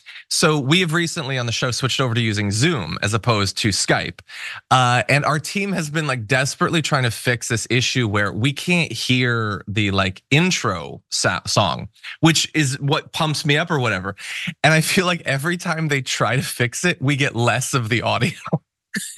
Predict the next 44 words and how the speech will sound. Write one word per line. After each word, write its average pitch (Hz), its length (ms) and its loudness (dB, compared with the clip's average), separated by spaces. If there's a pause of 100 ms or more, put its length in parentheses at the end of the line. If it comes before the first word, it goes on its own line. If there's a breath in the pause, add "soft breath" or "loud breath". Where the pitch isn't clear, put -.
(120)
So - 180 2
that 185 220 2
time 175 240 0
I 156 100 -2
didn't 196 180 -2
hear 185 140 -4
a 165 60 -4
single 180 480 -2
beat, 151 260 0
and 120 100 0
I 135 80 2
know 156 220 0
that 156 100 -6
they're 139 140 0
working 131 320 0
so 135 240 0
hard 123 220 2
to 110 80 -2
fix 113 260 -2
it. 98 160 -2 (560 loud breath)
But 160 100 6
anyway, 147 400 4
technology 165 680 -2
is 139 140 -4
a 131 60 0
hell 131 220 0
of 113 80 -2
a 113 80 -2
thing. 110 320 0
We 131 140 0
were 147 80 0
talking 127 440 0
before 113 280 2
the 110 80 2
show 131 380 0
about 98 540 -2
social 120 380 0
media 120 320 2
and 104 80 0
all 95 160 0
that, 95 280 -2
and - 60 -2
it 113 120 -2
just, 180 360 -4